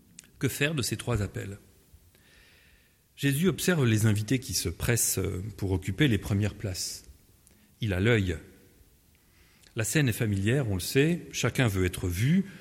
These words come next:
reconnu, honoré. On n'est pas venu comme un loqueteux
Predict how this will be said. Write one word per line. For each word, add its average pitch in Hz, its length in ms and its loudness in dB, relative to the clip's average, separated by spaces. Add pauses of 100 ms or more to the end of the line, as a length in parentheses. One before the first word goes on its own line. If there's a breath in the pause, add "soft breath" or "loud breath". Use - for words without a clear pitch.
(140 loud breath)
reconnu, 110 720 2
honoré. 110 760 2 (720 soft breath)
On 139 140 2
n'est 135 100 2
pas 143 240 0
venu 185 360 8
comme 117 240 4
un 107 80 4
loqueteux 104 600 2